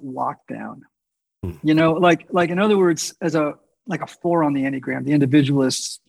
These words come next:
Speaker 1: time alone to reflect, to read, to be creative. Uh, I'm, I have a very strong introverted side. It, it, it wasn't terribly hard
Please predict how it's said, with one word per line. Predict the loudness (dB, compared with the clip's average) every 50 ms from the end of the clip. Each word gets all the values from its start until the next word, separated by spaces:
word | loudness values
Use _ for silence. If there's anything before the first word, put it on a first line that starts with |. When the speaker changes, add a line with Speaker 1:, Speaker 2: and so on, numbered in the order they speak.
| _ _
Speaker 1:
time | -10 -6 0 2 4 6 6
alone | 6 4 4 4 4 4 4 2 2 0
to | -2 -4
reflect, | -6 -6 -8 -10 _ 0 2 4 6 4 4 2 _ -10
to | -8 -8
read, | -6 -6 -4 -2 0 4 4 4 4 4 2 0 -4
to | -12 -8
be | -8 -8 -8
creative. | -4 -4 -2 0 2 2 4 4 4 4 2 0 -2 -4 -6 -14 -20 _ -20 _ _ _ -6 -2
Uh, | 0 0 0 0 0 2
I'm, | 4 4 4 4 2 -2 _ _ _ _ _ _ _ _ _ _ _ _ _ _ _
I | -6 -4 -2 -2 -2
have | -2 -4
a | -6
very | -6 -4 -2 0 0 0
strong | -2 -4 -4 0 2 2 2 2 2
introverted | 0 0 0 0 -2 -2 0 2 0 0 0 -4
side. | -2 0 2 2 2 2 2 0 -2 -2 -2
It, | -4 -4 -4 -2 _
it, | -2 -2 -2 _ _ _
it | 0 0 2 4
wasn't | 2 2 4 4 0 -2 -2 _ _ _ _ _ _ -20 -20 _ _ _ _
terribly | 0 4 4 4 4 2 0
hard | -2 -4 -2 -2 0 0 0 -2 -6 -8